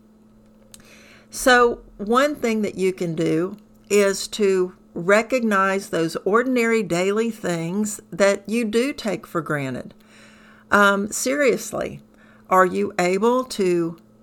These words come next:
get up and walk? Are you able to move? Are you able to exercise? Are you able to work at a task or go to a job? You know, what are the things that you do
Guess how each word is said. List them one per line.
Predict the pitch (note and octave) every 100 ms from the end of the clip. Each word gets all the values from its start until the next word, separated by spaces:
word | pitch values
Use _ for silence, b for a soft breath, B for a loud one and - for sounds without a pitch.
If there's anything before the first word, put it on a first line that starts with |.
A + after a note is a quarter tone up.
| -
get | E3 F3+ E3+
up | F#3 B3+ B3+ -
and | F3+ D#3 D3+ E3+
walk? | F#3+ F#3+ A3 C4 B3+ - _ -
Are | E3
you | E3 D#3+ -
able | G3 F#3 E3
to | - F3
move? | E3 F3+ G3+ B3
Are | G#3
you | E3+ F3
able | F3 E3
to | - F3 F3
exercise? | F3+ - G3 - G3+ G3+ G3+ G3+ B B B B -
Are | G3
you | F#3+ F#3
able | - G#3+ G#3+ G#3
to | -
work | E3+ F#3+ G3+ G#3
at |
a | E3
task | E3 - - G3 G#3+ A#3 A#3 - b b b
or | - F3
go | E3+ F#3+
to | F#3 D3+
a |
job? | - G3 F#3+ G3+ A3 G#3+ G#3 B B B B _
You | G3+
know, | F3+ E3
what | F#3 A3 C4+ -
are | A3
the | G3+
things | F#3 - G3+ G3+ F3+ E3+
that | - -
you | E3 E3+
do | D#3+ F#3 D#3+